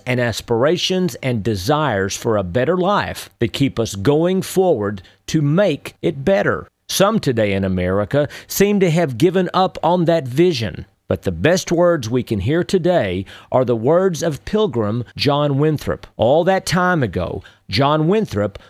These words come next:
was the governor of that small band of Pilgrim settlers. Now think about this. Winthrop and the others there didn't even know if they would survive. But John Winthrop did have a vision for America,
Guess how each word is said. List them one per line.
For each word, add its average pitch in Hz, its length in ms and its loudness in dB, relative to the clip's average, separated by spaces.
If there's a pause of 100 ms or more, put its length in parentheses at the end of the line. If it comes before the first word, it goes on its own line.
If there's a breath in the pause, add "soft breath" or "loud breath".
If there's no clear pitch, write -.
was 123 220 0
the 131 100 0
governor 123 560 0
of 123 220 -2
that 120 180 -2
small 185 440 0
band 107 420 -4
of 120 260 -4
Pilgrim 151 540 -2
settlers. 123 720 -4 (340)
Now 135 80 -2
think 220 300 -2
about 147 340 -2
this. - 400 -4 (120)
Winthrop 131 600 -2 (220 soft breath)
and 131 160 0
the 131 160 4
others 117 400 0
there 101 320 0 (260 loud breath)
didn't 202 320 2
even 175 460 2
know 196 320 2
if 160 200 -2
they 160 180 2
would 147 320 0
survive. 190 760 -2 (280)
But 107 160 -2
John 156 460 0
Winthrop 196 520 -2 (260 soft breath)
did 165 220 2
have 156 220 0
a 156 80 2
vision 165 580 0 (100)
for 190 640 2
America, 92 680 -2